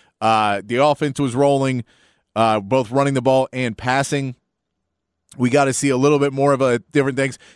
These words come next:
The one big factor that everybody can take away is special teams, is the two muff punts,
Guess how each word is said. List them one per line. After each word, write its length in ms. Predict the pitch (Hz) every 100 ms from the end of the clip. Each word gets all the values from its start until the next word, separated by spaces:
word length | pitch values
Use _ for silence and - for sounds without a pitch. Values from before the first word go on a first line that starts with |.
| -
The 60 |
one 260 | 117 160 160
big 280 | 117 151 139
factor 380 | 160 143 - 139
that 100 | 127
everybody 300 | 139 139 131
can 100 | 117
take 240 | 139 123
away 220 | 131 131
is 80 | 117
special 340 | - 131 123
teams, 420 | 113 135 123 117 - _ _ _ -
is 360 | 113 113 113
the 80 | 110
two 180 | - 156
muff 260 | 139 131
punts, 460 | - 139 135 - -